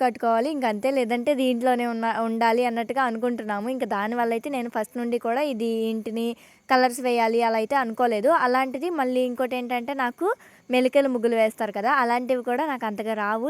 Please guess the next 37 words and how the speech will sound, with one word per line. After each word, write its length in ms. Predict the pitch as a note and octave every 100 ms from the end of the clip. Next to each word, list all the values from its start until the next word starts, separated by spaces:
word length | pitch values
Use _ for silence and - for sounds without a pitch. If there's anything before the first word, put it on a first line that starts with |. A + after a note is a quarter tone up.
| D#4+
లేదంటే 380 | B3 B3+ B3 C#4+ C#4
నార్మల్గా 480 | A#3+ A#3 A#3+ A#3+ B3 B3
కలర్ 220 | A#3+ A3+ A3+ B3
తెప్పించేసి 560 | A3 A#3+ - A3+ A3+ C#4
అంటే 140 | A3+ A3+
వైట్ 200 | A3 A3 B3
కలర్ 200 | A#3 A3
ఉంటుంది 220 | G#3 G3 G3+
కదా, 160 | G3+ D#4 C#5 _ _ - A3+
ఆ 20 | A#3
సున్నం 280 | B3+ A#3+ C4+ C4
తెప్పించేసి 480 | A#3+ B3+ B3+ A#3+ E4
వంటగదికి 500 | A#3+ A3+ B3 B3+ C4 A#3+
మాత్రం 300 | A3 A3+ B3 A#3
వేయించేసి 500 | A3 A#3+ A#3+ A#3 C#4+ C#4
నేను 180 | B3 B3
కూడా 160 | B3+ B3+
వైట్ 240 | A#3 A3+ - B3+
కలర్ది 400 | A#3+ A#3 G#3+ A#3 G#3+
అది 100 | G#3
వేసేసిన 400 | G#3+ A3 A#3 A#3 A3
తర్వాత 280 | G#3+ G#3+ D#4+ B4 - - _ A#3+
రెడ్ 180 | B3 C4
కలర్ 220 | C#4+ C#4 C4+
పెయింటింగ్ 400 | B3 B3+ B3+ C4 B3
వేసుకుని 320 | A#3 - C#4+ D4+
నేను 160 | C4 C4 C4
కూడా 140 | C4 C#4+
మెలిక 260 | B3+ B3 C4 B3+
ముగ్గులు 260 | A3+ A#3 A3+
ఉంటాయి 220 | G#3+ G#3+ G#3
కదా, 120 | A#3+ C4+
అంటే 160 | A#3+ A3+
తిప్పుడు 280 | A#3 B3+ A#3
ముగ్గులు 240 | G#3+ A3 G#3
అంటారు, 280 | G3 G3+ C#4 A#3+
అలా 140 | A3+